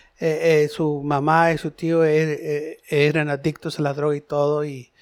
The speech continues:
todos los que estaban ahí en ese lugar, ese, que estaban escuchando, dejaron de cortar el pelo, dejaron de hablar para oír lo que ella estaba diciendo y que estaban llorando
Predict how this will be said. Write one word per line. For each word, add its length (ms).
todos 220
los 120
que 100
estaban 420
ahí 500
en 160
ese 200
lugar, 420
ese, 340
que 100
estaban 360
escuchando, 540
dejaron 420
de 80
cortar 360
el 140
pelo, 240
dejaron 320
de 80
hablar 300
para 180
oír 180
lo 120
que 100
ella 100
estaba 340
diciendo 480
y 40
que 120
estaban 360
llorando 520